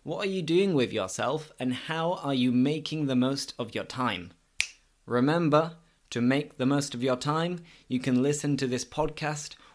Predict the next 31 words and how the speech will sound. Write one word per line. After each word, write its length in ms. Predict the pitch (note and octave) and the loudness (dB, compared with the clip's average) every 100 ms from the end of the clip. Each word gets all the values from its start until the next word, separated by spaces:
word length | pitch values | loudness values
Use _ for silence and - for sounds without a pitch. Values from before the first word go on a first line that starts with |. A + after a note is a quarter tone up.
| - | -4
once, 460 | C#3+ E3+ D#3+ - - | -2 0 -2 -8 -12
twice, 500 | - D#3 E3+ D#3+ - | -2 0 0 -2 -8
three 280 | - D#3 E3+ | -6 -4 -2
times, 380 | E3+ E3 E3+ D#3+ | -2 -2 -2 -2
four 240 | D3+ E3 | 0 0
times, 340 | E3+ E3+ E3 | 0 -2 -2
five 320 | - D#3+ E3 E3 | -2 0 0 0
times, 540 | E3 F3+ F3 E3 - - - - _ - | -2 0 0 -2 -8 -14 -20 -20 _ -4
and 500 | E3 F3 E3 G3 E3+ - | 2 4 4 0 -2 0
you 140 | C#3 | 2
can 220 | C#3 C3 | 2 0
check 280 | B2 D3 D3 | 2 0 2
out 240 | D3 D3 - | 2 2 2
our 220 | C3 B2 | 4 6
YouTube 640 | A#2 C3 D#3+ - D#3 C#3+ | 4 0 -2 -2 0 0
channel 500 | - D3+ D#3+ F3+ A#3 _ _ _ _ _ _ - | 0 2 2 0 -4 _ _ _ _ _ _ -2
in 140 | B2+ | 2
order 440 | B2+ C3+ C#3+ D3+ - - | 4 4 4 0 -2 -2
to 200 | B2+ B2+ | 0 0
have, 540 | A2+ C3+ B2+ G#2 A#2 | 2 2 2 -2 -2
um, 340 | A#2+ A#2 A#2 | 2 2 0
some 320 | - C#3+ C#3+ - _ - | -2 -4 -4 -8 _ -10
extra 380 | C#3+ - - A#2 | -8 -6 -4 -4
content 500 | - B3 - F#2+ - | -4 -6 -4 -6 -8
and 260 | A#2 A#2+ G#2+ | -4 -2 -2
learn 380 | B2 C#3+ D3+ D3 | 0 2 0 -4
some 300 | - A#2+ B2 - | -4 -2 -2 -4
idioms, 440 | D3+ D#3 D3+ D3 - | -2 -2 -4 -10 -16
slang, 480 | - D3 D3+ D#3 D3 _ _ _ _ | -6 -2 -2 -4 -10 _ _ _ _
phrasal 300 | - D#3 D3 | 0 2 2
verbs, 460 | C#3 D3+ D3 D3 | 2 2 2 0